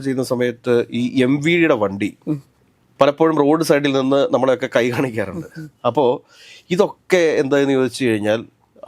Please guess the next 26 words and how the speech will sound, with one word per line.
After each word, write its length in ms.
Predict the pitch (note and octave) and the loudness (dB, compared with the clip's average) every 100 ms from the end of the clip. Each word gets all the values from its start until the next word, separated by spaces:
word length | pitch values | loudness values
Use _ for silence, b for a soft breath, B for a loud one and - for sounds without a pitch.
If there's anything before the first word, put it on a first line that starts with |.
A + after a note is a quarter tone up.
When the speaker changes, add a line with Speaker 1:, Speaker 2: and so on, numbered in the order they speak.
| B2+ | 0
Speaker 1:
അവന്റെ 260 | E3 F3 E3 | 2 0 0
കയ്യിൽ 200 | D3 D3 | 0 2
നിന്ന് 140 | D3 D3 | 0 0
മേടിക്കുന്ന 420 | C3 A#2+ C3 C3 - | -2 -4 -2 -2 -2
അഞ്ഞൂറും 460 | A#2 A#2+ B2+ C3 C3+ - G#2+ | -4 -2 0 0 -2 -2 0
ആയിരം 320 | A2 A#2 C#3 - A#2 | 0 -2 -4 -6 -4
രൂപ 240 | A#2 B2 A#2 | 0 2 0
എന്നൊക്കെ 240 | G#2+ A2 G2 | -2 -6 -2
പറയുന്നുണ്ടല്ലോ, 640 | F2+ G2+ G#2 F2+ D#2 G2+ - B B B B - | 0 0 -2 -4 -4 -6 -6 B B B B -2
ശരിക്കും 320 | D#3 E3+ F#3+ | -2 2 0
പറഞ്ഞു 200 | E3 D#3+ | 2 2
കഴിഞ്ഞാൽ 240 | D#3 D#3 D3+ - | 2 2 0 -2
അവന്റെ 220 | A#2+ D#3 - | 0 0 -2
കുടുംബ 380 | C3 B2+ C#3 D3 D#3+ | -4 -2 0 0 0
ബഡ്ജറ്റിനെയാണ് 560 | C3 B2 B2 B2+ B2+ A#2 A2 | -2 -4 -6 -2 -2 -2 -4
അത് 80 | A2+ | -2
ബാധിക്കുന്നത്. 460 | G#2 F2 E2 F2+ D2 - - | -2 -4 -10 -12 -16 -20 -14
Speaker 2:
ശരി. 220 | A3+ B B B C#3 | -14 B B B 0
Speaker 1:
അവനൊരു 240 | E3+ F#3 C#3 | 2 2 2
ബാധ്യതക്കാരനായിട്ട് 720 | C3 C#3 D3 D#3+ D#3 D3+ C#3 | 2 2 0 2 2 2 2
മാറുകയാണ്. 460 | A#2 G#2 F#2 E2 F2 F2 | 0 0 -6 -10 -6 -2
കാരണം 200 | C3 G#3 - b b b | -2 -4 -10 b b b
ഒരു 80 | C3+ D#3 | 0 2
അത്യാവശ്യ 500 | - E3+ F#3+ - G3+ | 2 2 0 -2 2
കാര്യത്തിന് 320 | E3+ D3+ D3+ D3+ | 2 2 -2 -4
പോകുന്ന 240 | C#3 D3 | 0 0